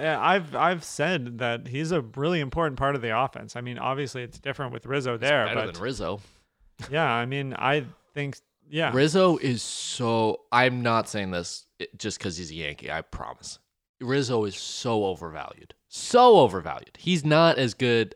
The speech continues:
Speaker 2: He is a huge name.
Speaker 1: Yeah.
Speaker 2: But his, like, output on the field is not as good as his name is.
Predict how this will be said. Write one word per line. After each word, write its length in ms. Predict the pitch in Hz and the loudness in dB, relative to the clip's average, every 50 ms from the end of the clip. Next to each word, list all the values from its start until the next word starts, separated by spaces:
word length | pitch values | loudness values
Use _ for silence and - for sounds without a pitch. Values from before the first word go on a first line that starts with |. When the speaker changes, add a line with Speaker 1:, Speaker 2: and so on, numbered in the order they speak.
| _ | _
Speaker 2:
He 220 | - - - 185 202 | -10 -4 0 0 0
is 120 | - - | 0 0
a 40 | 127 | -4
huge 360 | - - 147 147 120 - - | -4 -2 -2 -2 -2 -4 -6
name. 540 | 95 95 92 80 90 117 143 180 208 208 185 - | -6 -2 -2 0 0 0 -2 -2 -4 -8 -10 -10
Speaker 1:
Yeah. 360 | 165 147 135 120 110 101 101 - - _ _ | -6 -4 -2 -2 -4 -6 -8 -12 -16 _ _
Speaker 2:
But 120 | - 131 120 | 2 2 4
his, 240 | 135 147 135 113 | 4 4 4 4
like, 200 | 143 120 101 - - | 2 2 2 0 0
output 380 | 87 101 120 - - 131 117 | 2 2 2 2 2 2 2
on 100 | 113 107 | 2 2
the 80 | 98 95 | 2 0
field 380 | - - - 101 107 117 117 104 | -4 -4 -2 0 2 2 2 0
is 120 | 95 90 | -2 -2
not 200 | 110 107 101 90 | 0 0 0 0
as 100 | 90 - | -2 -6
good 140 | - 104 92 | -6 -6 -6
as 120 | 90 - | -6 -6
his 140 | - 87 76 | -10 -12 -10
name 240 | 78 76 78 85 101 | -8 -8 -6 -6 -6
is. 260 | 123 165 185 - - | -6 -6 -8 -10 -14